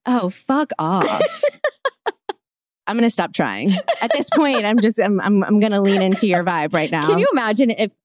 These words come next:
Speaker 2: we took ourselves that seriously, where I would be like, "I am an inspiration to, to stupid women everywhere." Not saying that you're stupid. I'm just saying, like, I'm not really doing anything that's that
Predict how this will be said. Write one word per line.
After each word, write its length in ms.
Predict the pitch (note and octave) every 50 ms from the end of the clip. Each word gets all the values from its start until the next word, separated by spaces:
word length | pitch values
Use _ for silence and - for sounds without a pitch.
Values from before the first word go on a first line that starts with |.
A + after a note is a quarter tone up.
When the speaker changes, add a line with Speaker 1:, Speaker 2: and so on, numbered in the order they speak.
| _ _ _
Speaker 2:
we 280 | F3+ G3+ F#3+ A#3+ A#3 G#3+
took 360 | - - - - B3+ A#3+ -
ourselves 520 | G3+ G3 G3+ G3 - - F#3 F#3 F#3 F3+ -
that 240 | F#3+ E3+ - -
seriously, 760 | - - A3+ A3+ G#3 E3+ B2+ - - - - B2 A2+ - - - _ _
where 160 | A3+ A#3+ -
I 80 | -
would 120 | G#3+ A3 G#3
be 80 | C4 B3+
like, 160 | B3 B3 - _ _
"I 380 | C4 B3 B3 - - - D#4+ - -
am 180 | - D#4+ E4+
an 100 | F4+ D4
inspiration 800 | B3+ A#3 A#3 - - - - - - - - B3 - - - - A#3+
to, 160 | - C#4+ C4+ - - - - - _
to 140 | - D#4+ C4+
stupid 680 | - - - - - - - _ F4 E4+ D#4 - F#4+ D#4+
women 300 | C#4 D#4 D4 D4 C#4+ C#4
everywhere." 680 | B3 B3 B3 A#3+ C4 B3 F#3+ F#3 E3+ D#3+ D3 C#3+ D3+ E3
Not 240 | G#3 A3+ A3+ G#3 -
saying 180 | A3+ G3 F3
that 80 | E3 C#3+
you're 100 | A#2 E3
stupid. 220 | - - E3+ E3+ F#3
I'm 80 | F#3+
just 120 | G#3 A#3+ -
saying, 160 | E4+ D4 C#4+
like, 140 | D4+ D4 -
I'm 80 | F#4 G#4+
not 160 | G#4 D#4+ G#3
really 180 | A#3+ A3 F#3+
doing 300 | E3+ E3 F3+ F#3 F3+ E3+
anything 300 | D#3+ D3 D#3+ D3+ E3+ D#3
that's 200 | D3+ D3 D3+ - -
that 240 | F3+ D#3 C#3+ -